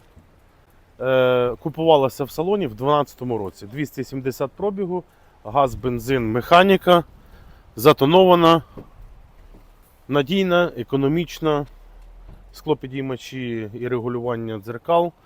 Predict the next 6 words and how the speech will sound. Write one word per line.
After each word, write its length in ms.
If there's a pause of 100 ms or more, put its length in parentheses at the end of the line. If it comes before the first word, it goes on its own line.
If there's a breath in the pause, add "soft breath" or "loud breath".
(400 soft breath)
ззаді 480 (1000)
крутілки. 680 (1120 soft breath)
В 40
нормальному 480
стані 340
технічному. 760